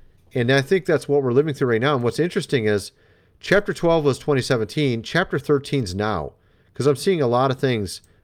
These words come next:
aligning with chapter thirteen now. I saw someone who's been known to have many dreams come true, Troy Black, talking about having a dream about Revelation, of course, thirteen,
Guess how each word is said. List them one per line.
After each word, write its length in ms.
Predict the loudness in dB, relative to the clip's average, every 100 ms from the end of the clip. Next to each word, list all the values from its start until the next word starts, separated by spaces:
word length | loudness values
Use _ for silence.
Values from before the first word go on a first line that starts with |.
| _
aligning 400 | -2 2 2 2
with 100 | 0
chapter 320 | 0 0 0 -2
thirteen 560 | 0 0 0 -2 -2
now. 300 | -2 -4 -6 -12 _ _ _
I 80 | -6
saw 280 | 0 2 2
someone 580 | 2 -2 0 0 -2 -4 -14 _ _
who's 200 | -4 -2
been 260 | 0 -2 0
known 320 | 0 0 0
to 100 | -2
have 340 | 0 -2 -2
many 360 | -10 -4 -2 -2
dreams 320 | -2 -2 -2
come 160 | -6 -6
true, 480 | -2 0 2 0 -4 _ _ _ _ _ _
Troy 240 | -2 2 2
Black, 560 | 2 2 2 0 -6 _ _ _ _ _ _ _
talking 360 | 0 0 2 0
about 200 | 2 2
having 240 | 0 -2
a 40 | -4
dream 300 | -2 -2 0
about 640 | 0 0 0 -4 -12 -20 _ _ _ -6
Revelation, 720 | -2 2 2 0 -4 -8 -8 -10
of 160 | -10
course, 280 | -2 0 0
thirteen, 640 | -2 -4 -2 -2 0 -2